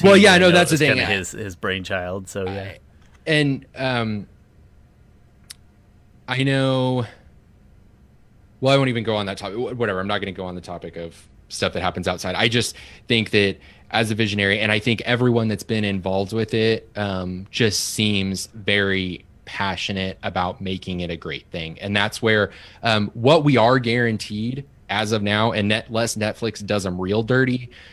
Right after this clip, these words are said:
Speaker 1: um, in July, they did announce that there would be the whole, um, saga is what they're
Speaker 2: Mm-hmm.
Speaker 1: calling it,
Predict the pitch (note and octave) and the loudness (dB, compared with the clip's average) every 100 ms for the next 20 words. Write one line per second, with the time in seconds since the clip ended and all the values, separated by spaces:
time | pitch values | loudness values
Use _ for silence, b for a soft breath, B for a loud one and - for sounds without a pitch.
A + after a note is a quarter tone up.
0 | B B A2 G#2+ F#2+ F#2 F2+ - - - | B B 0 0 0 -2 -6 -12 -20 -20
1 | _ - - - A2+ A2+ G#2+ G#2 G#2 G2+ | _ -20 -20 -6 -2 0 0 -2 -2 0
2 | G2+ G#2+ A2+ A#2+ G#2+ G2+ G2 G#2 G2+ G2 | 2 2 4 2 2 -2 -2 0 0 0
3 | G2 G2 - - - - - - - - | 0 -4 -6 -6 -8 -16 -20 -20 -20 -20
4 | - G#2 G#2+ G#2+ G2 A2 A2 G2 G#2 G2+ | -18 -2 2 2 4 4 4 0 0 0
5 | F#2+ F#2 - A2+ G#2 G2 G2 F#2 - G#2 | 0 -4 2 2 4 2 0 -4 -8 -6
6 | F#2 F2+ F2+ - G2 A2 A#2 C3 B2+ - | -4 -6 -6 -2 2 2 2 2 0 -6
7 | G2 G2 A2 A2+ B2+ C3 C#3 C#3+ | -8 -8 -6 -4 0 0 2 0